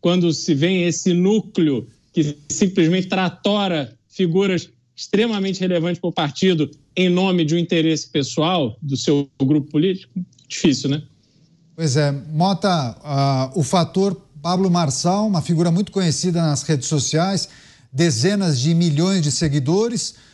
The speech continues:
Speaker 2: nos primeiros levantamentos já registra um percentual muito expressivo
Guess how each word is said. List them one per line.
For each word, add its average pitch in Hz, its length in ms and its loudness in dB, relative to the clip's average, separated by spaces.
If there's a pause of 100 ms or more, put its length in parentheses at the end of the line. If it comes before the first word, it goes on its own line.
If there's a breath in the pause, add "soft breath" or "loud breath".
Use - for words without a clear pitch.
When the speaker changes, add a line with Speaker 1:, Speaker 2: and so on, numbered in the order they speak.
(360 soft breath)
Speaker 2:
nos 160 220 -4
primeiros 196 460 2
levantamentos 180 880 0
já 175 160 2
registra 160 600 0
um 160 60 0
percentual 165 640 0
muito 170 720 0
expressivo 175 960 0